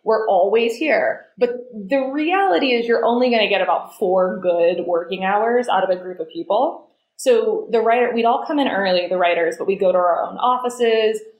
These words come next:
we'd do our own thing. So we'd come in prepared, and we'd have gotten all of our bullshit and social media and jokes out of the way. So by the time John came in at ten, we were ready to actually be really efficient and do the work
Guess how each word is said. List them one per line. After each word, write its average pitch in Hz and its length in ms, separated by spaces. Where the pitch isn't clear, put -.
we'd 202 160
do 185 180
our 175 140
own 175 200
thing. 226 300
So 226 160
we'd 214 260
come 269 140
in 269 140
prepared, 175 680
and 196 80
we'd 196 140
have 185 100
gotten 202 240
all 185 300
of 190 80
our 190 400
bullshit 233 420
and 220 100
social 208 380
media 208 420
and 185 540
jokes 202 480
out 208 200
of 202 60
the 190 80
way. 165 360
So - 120
by 196 100
the 190 80
time 190 300
John 185 280
came 196 160
in 185 120
at - 140
ten, 196 680
we 226 100
were 202 180
ready 196 280
to 208 160
actually 190 340
be 180 120
really 180 280
efficient 214 520
and 190 460
do 190 160
the 180 100
work 175 340